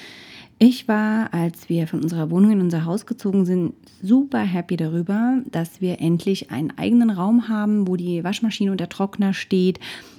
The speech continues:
und wo wir einfach eine Kammer haben, wo wir halt alles andere unterbringen können, von Staubsaugern über Reinigungsmitteln, ein paar Boxen, die irgendwie zu klein und zu groß geworden sind mit Sachen, die wir eben nicht im Keller sch-, stehen haben müssen.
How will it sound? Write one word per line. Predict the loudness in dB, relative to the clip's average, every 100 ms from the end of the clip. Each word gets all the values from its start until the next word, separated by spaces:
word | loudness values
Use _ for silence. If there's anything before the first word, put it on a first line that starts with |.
| -12 -2
und | 0
wo | 2
wir | 0 0
einfach | 0 2
eine | 2
Kammer | 0 -2 0 0 0
haben, | 0 0 0 -4 -20 _
wo | -2 0
wir | 2 2 0
halt | -2 -4
alles | -2 -2 0
andere | 0 2 2
unterbringen | 2 0 0 0 0 0
können, | -2 -2 -2
von | -2 -4
Staubsaugern | -4 -4 -6 -6 -4 -2 0 0 0
über | -2 -4
Reinigungsmitteln, | 0 2 2 0 -4 -4 -2 -2 -2 0 2 0 -2 -10 -20 -14 -4
ein | -4
paar | -2
Boxen, | -6 -8 -8 0 0
die | 2
irgendwie | 0 -2
zu | -4
klein | -6 -2 0
und | 0 -2
zu |
groß | -8 -6 -6 -4
geworden | -2 -2 0 0
sind | 0 0
mit | -2
Sachen, | -4 -4 -2 -2 -2 -4 -20 -16 -4
die | 0 0 0
wir | 0 2 0 -2
eben | -2 2 2 0 2
nicht | 2 2 0 -4
im | 0 0 0 -2 -8 -10
Keller | -4 0 0 -2
sch-, | -8 -16 -18
stehen | -6 0 2 2
haben | -2 -4
müssen. | -4 -6 -8